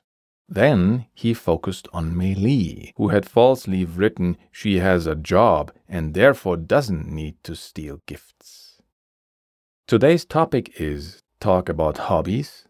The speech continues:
make small talk, and the four seasons.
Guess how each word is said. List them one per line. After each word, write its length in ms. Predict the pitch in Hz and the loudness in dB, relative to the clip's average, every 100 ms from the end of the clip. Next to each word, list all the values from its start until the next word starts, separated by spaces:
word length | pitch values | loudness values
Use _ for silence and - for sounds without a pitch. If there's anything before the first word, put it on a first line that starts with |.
| _ _ _ _ | _ _ _ _
make 220 | - 135 - | -4 -4 -2
small 320 | 151 170 202 | 4 6 4
talk, 460 | 104 92 117 - _ _ _ _ | 2 0 -2 -8 _ _ _ _
and 260 | 104 107 107 _ _ _ | -2 -2 -4 _ _ _
the 140 | 147 90 | -10 -10
four 360 | - 104 104 | -2 0 0
seasons. 880 | 95 - 104 82 - - - - | -4 -4 -4 -4 -10 -20 -20 -20